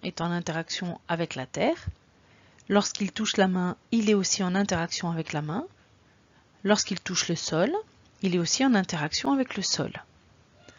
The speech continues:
Le ballon est donc soumis à une ou deux forces. Ces forces sont représentées ici dans différentes positions du ballon au cours du mouvement.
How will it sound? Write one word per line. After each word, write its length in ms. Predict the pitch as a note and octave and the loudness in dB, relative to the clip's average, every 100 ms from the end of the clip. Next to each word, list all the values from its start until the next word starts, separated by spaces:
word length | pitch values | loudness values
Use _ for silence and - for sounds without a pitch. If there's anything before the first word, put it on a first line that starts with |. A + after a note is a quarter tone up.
| - - - - | -20 -20 -20 2
Le 140 | G#3 G3 | 6 8
ballon 480 | E3 C3 G#3+ C4 - | 6 2 -2 -4 -4
est 140 | F#3 | -4
donc 180 | F#3+ E3+ | -6 -6
soumis 460 | - D#3+ G#3 B3 - | -8 -4 -2 -2 -4
à 180 | D3+ - G#3 | -6 -4 0
une 420 | A3+ B3 C4+ C4 _ - | 2 2 -2 -4 _ -2
ou 140 | C4 | -2
deux 180 | G#3 G3 | 2 0
forces. 640 | - - - - - - _ _ _ _ _ _ _ _ _ _ _ _ _ _ _ _ _ _ _ _ _ - | 0 -8 -8 -10 -12 -12 _ _ _ _ _ _ _ _ _ _ _ _ _ _ _ _ _ _ _ _ _ -16
Ces 220 | - D#4 | -10 -8
forces 340 | - A3+ - | 0 0 0
sont 220 | - G#3+ | -6 -4
représentées 720 | G3 G3 - F3+ F#3+ F3+ E3+ D#3+ | -4 -6 -6 -4 -4 -6 -8 -8
ici 440 | G#3+ A3 - A#3 F4 - _ _ _ - | -10 -8 -8 -6 -6 -8 _ _ _ -8
dans 120 | F#3+ | -6
différentes 600 | F#3 B3+ - A#3 B3 B3 | -4 -4 0 2 4 2
positions 520 | - C4 A#3+ - A#3+ B3 | 0 0 0 0 2 4
du 140 | G3+ | 4
ballon 400 | D#3+ D#3+ G#3 C4+ - | 2 2 0 0 0
au 100 | - | -2
cours 220 | - B3+ | 0 0
du 100 | G#3+ | 2
mouvement. 380 | F#3+ E3 - | 0 -2 -10